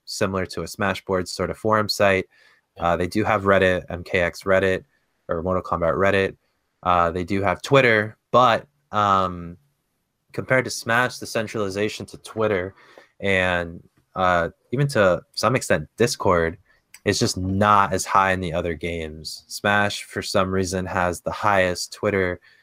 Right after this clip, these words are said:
interactions and engagements, whether they're positive or negative, of any of the F G C, apart from Street Fighter.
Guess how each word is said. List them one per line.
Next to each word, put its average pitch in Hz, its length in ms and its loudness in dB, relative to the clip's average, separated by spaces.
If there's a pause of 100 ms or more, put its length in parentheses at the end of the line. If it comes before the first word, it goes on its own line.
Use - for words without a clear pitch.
(280)
interactions 104 600 2
and 98 100 2
engagements, 90 680 -2
whether 95 280 2
they're 87 120 -2
positive 98 480 2
or 87 100 -4
negative, 87 440 -2
of 92 160 2
any 107 360 2
of 95 220 2
the 90 140 2
F 95 160 0
G 87 160 -8
C, 90 360 0
apart 90 400 0
from 90 140 -8
Street - 300 -2
Fighter. 85 440 0